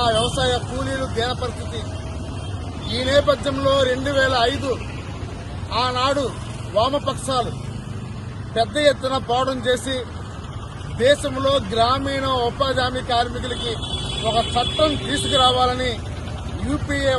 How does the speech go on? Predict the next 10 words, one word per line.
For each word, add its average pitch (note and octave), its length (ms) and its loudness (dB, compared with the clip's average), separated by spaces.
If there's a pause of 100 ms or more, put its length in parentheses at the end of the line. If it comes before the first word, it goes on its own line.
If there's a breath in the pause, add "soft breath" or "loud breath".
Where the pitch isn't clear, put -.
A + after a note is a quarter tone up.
వన్లో C4 320 2 (580)
కామన్ C#4 560 2
మినిమం C4+ 340 -2 (360)
ప్రోగ్రాంలో B3 520 0 (680)
వామపక్షాలు A#3+ 640 0
ఏర్పడడం A3+ 400 0
జరిగింది. A3 340 -2 (880)
ఆనాడు C4+ 360 6 (100)
దానికి C#4 360 4 (680)
స్పందించిన C#4 520 2